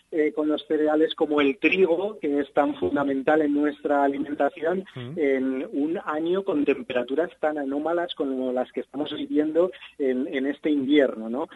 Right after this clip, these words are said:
Speaker 1: Bueno, pues Óscar Lorenzo, director de, de la Unidad de Excelencia de Producción Agrícola y Medio Ambiente, Agri Environment, eh, nos comentaba, por ejemplo, que, que claro, eh, las semillas dependen de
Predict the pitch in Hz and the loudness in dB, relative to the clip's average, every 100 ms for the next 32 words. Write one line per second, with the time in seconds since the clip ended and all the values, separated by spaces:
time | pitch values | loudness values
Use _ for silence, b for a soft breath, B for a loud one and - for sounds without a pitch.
0 | B B 135 139 123 - - 135 - 147 | B B -6 0 0 -2 -6 -2 0 2
1 | 147 143 156 - 165 147 127 123 127 127 | 2 2 0 4 2 4 -2 0 0 2
2 | 131 127 123 120 120 120 120 127 131 135 | 2 2 2 0 -2 -2 -2 -2 -2 -2
3 | - 131 131 135 139 127 131 131 135 131 | -2 -2 0 0 -2 0 0 0 0 -2
4 | 123 131 135 131 127 127 123 123 127 127 | 0 0 2 2 2 0 -2 -4 -4 -2
5 | 131 139 135 131 123 127 127 127 135 143 | 2 4 4 0 0 0 2 2 2 2
6 | 156 165 B B - 156 135 127 131 147 | 0 -2 B B -2 2 4 4 0 -4
7 | 139 131 - 127 127 120 139 147 151 151 | -2 -2 -2 -4 -4 2 4 4 2 0
8 | 147 - 147 175 185 147 131 123 120 120 | 0 -2 0 0 2 0 0 2 0 -2
9 | 123 139 185 143 B B - 135 131 127 | -2 2 2 0 B B -10 -6 -4 -4
10 | 147 139 131 - - - - 135 139 175 | 0 2 2 -2 -12 -14 -4 -2 2 2
11 | 180 185 202 160 135 139 147 175 185 165 | 4 4 4 2 2 2 4 4 2 -2
12 | 135 131 127 120 | -4 0 0 0